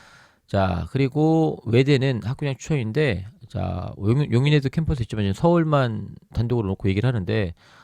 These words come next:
어, 각 캠퍼스당 열 명이기 때문에 서울에 열 명. 자, 교과 백이고요. 어, 국영수 사과 이렇게 반영합니다. 그런데 외대는 참, 어, 등급 산출하기가 되게 어렵습니다. 어, 대학에서도, 어, 보여지는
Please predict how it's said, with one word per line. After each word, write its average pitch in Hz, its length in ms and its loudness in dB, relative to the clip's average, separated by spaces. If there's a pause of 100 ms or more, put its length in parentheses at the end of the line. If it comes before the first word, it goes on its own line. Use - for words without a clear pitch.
(160)
어, - 80 -12
각 - 180 -4
캠퍼스당 160 560 0
열 98 100 4
명이기 113 300 0
때문에 104 560 -2 (120)
서울에 123 380 0
열 90 140 2
명. 92 240 0 (540)
자, - 180 -6
교과 123 220 0
백이고요. 107 640 2 (480)
어, 95 180 -4
국영수 123 360 -4
사과 117 240 2
이렇게 101 140 -2
반영합니다. 104 500 -2
그런데 123 280 2
외대는 123 360 4
참, 120 480 -4 (600)
어, 95 200 -4
등급 160 600 2
산출하기가 170 500 0
되게 104 160 0
어렵습니다. 95 760 -2
어, 90 260 -8
대학에서도, 104 640 -2 (400)
어, 104 100 -8
보여지는 110 760 -2